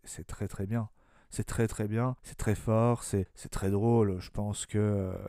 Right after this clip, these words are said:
on, on a tous des scènes qui nous ont fait rire dans le film, euh, notamment un personnage qui est extrêmement lent. Euh, je pense que vous voyez de, de qui je parle. Ouais, c'est, c'est très, très fort, et ouais, le Zootopie, c'est, c'est incroyable. Et cette année-là, on a aussi, euh, deux autres très grands films.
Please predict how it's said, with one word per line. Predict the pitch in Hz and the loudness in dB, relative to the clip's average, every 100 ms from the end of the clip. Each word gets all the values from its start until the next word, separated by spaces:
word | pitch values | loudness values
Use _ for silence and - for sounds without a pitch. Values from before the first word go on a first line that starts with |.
| - | -8
on, | - 110 110 - | -4 -4 -4 -6
on | 104 | -4
a | 104 | -2
tous | - - 131 | -4 0 0
des | 120 113 | 2 0
scènes | - 120 | 0 -2
qui | 117 - | -2 -4
nous | 107 | -2
ont | 107 | -2
fait | - 107 | -2 0
rire | 104 104 | 2 0
dans | 101 | -2
le | |
film, | 98 - 131 139 98 - - | -2 0 2 0 -4 -8 -4
euh, | 98 92 90 87 85 92 | -2 0 -2 -4 -6 -6
notamment | 107 107 113 110 117 | -6 -2 -2 -2 0
un | 107 | 0
personnage | 104 101 120 120 - | -2 -4 -2 -2 -2
qui | 120 | -10
est | - - | -8 -2
extrêmement | 214 - - 139 127 123 117 | -2 -4 -6 -4 -2 0 2
lent. | 117 117 135 - - | 4 2 0 -10 -16
Euh, | 110 104 | -14 -12
je | - | -4
pense | 117 107 - | 0 0 2
que | |
vous | 104 | 2
voyez | 104 101 | 2 2
de, | 101 | 0
de | 101 | -2
qui | 98 104 | -4 -6
je | - | -6
parle. | - 101 107 98 | -2 0 2 0
Ouais, | 87 85 98 | -2 -2 -2
c'est, | - - - | -2 -6 -8
c'est | - | -10
très, | - 117 | -4 -2
très | - 110 | 0 0
fort, | - 139 143 113 | 6 8 8 6
et | |
ouais, | 101 113 113 | 6 6 6
le | 98 98 101 - | 4 0 -4 -6
Zootopie, | - 107 - 98 - 117 | -2 0 -2 -4 -2 -2
c'est, | - - 92 | -2 -4 -4
c'est | 82 107 | -6 -6
incroyable. | 107 - 139 170 120 98 _ | -4 2 4 6 6 2 _
Et | 139 156 | 4 6
cette | 131 123 | 4 2
année-là, | 113 110 135 160 | 4 6 4 4
on | |
a | 113 | 2
aussi, | 107 110 - 156 156 | 0 0 -4 -2 0
euh, | 110 | 2
deux | 98 131 135 | 2 2 2
autres | 151 | 0
très | - 131 | -2 -2
grands | 117 107 | -2 -2
films. | - 147 139 | 2 2 0